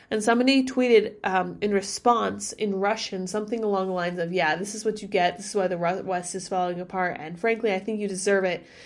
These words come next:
And I would just, uh, was like, "I, I can't, can't even disagree, because this is what we signed up for. This is what we're pushing on other countries. This is actual colonialism when we go into other countries and plant this stupid, ridiculous flag."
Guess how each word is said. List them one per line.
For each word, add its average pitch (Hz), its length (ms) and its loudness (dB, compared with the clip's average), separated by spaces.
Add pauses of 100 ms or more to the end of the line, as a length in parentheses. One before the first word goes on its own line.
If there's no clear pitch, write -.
(360)
And 220 120 2
I 208 100 8
would 208 120 6
just, 202 300 2
uh, 196 220 2
was 185 160 -4
like, 165 340 0
"I, 175 300 -4 (800)
I 214 160 10
can't, 247 460 6 (460)
can't 277 200 8
even 294 300 4
disagree, 320 560 2
because 214 360 2
this 254 160 -6
is 262 80 -2
what 262 160 2
we 269 100 2
signed 269 340 4
up 254 160 4
for. 254 200 8
This 240 160 2
is 254 60 -4
what 233 80 0
we're 208 100 2
pushing 262 460 4
on 214 140 0
other 214 180 4
countries. 240 440 0
This 247 260 0
is - 180 -8
actual 208 540 2
colonialism 240 800 4
when 220 120 2
we 196 100 2
go 190 180 2
into 196 120 -2
other 202 180 -2
countries 214 340 -4
and 190 160 -6
plant 202 200 -8 (440)
this 220 460 6
stupid, 214 760 0
ridiculous 180 600 -4
flag." 214 380 4